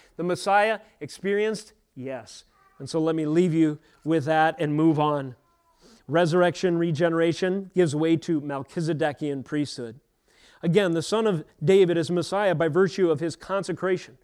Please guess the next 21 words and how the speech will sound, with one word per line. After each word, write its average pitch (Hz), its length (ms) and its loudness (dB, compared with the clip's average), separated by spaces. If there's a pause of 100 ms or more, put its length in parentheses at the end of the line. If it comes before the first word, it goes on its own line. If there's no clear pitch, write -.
(260)
ordained 175 480 0
as 147 100 -4
a 156 60 -6
priest. 160 420 -6 (560)
He, 220 280 4
as, 214 260 0 (120)
as 247 240 -2
a 262 60 0
priest, 180 360 -4
he 190 120 -4
has 190 260 0
gleaned 190 560 -2
for, 190 80 -6
he 180 60 0
has 165 120 0
gained 214 280 -2
for 233 80 -2
himself 180 480 -2 (260)
the 180 120 2
loyal 175 340 2
redeemed. 147 540 -4